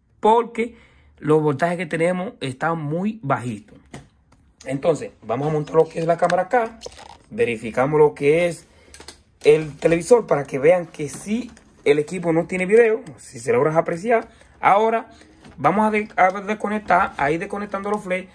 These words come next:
para verificar, eh, de qué lado tenemos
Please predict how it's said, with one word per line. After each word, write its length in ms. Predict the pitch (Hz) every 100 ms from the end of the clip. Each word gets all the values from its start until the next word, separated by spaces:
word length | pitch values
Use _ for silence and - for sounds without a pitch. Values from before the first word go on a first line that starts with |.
| _ _ -
para 160 | 151
verificar, 640 | 165 170 156 185 170 165 - - - - _ - - - - - - -
eh, 140 | 151
de 220 | 151 175
qué 160 | 190 240
lado 500 | 233 247 277 277 -
tenemos 500 | - 180 190 214 220